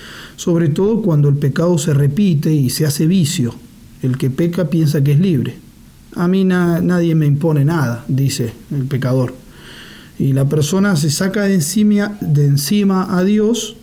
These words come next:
que lo ama, y termina esclavo del pecado, que lo destruye. Es también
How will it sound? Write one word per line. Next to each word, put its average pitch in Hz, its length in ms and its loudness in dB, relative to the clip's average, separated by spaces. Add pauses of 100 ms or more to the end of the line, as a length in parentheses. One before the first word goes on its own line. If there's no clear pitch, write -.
(880)
que 131 140 -2
lo 123 180 0
ama, 185 280 0 (840)
y 147 120 2
termina 147 460 2
esclavo 180 480 0
del 147 140 2
pecado, 135 520 -2 (840)
que - 100 -6
lo 123 140 -2
destruye. - 480 -4 (1600)
Es 240 220 -2
también 226 680 2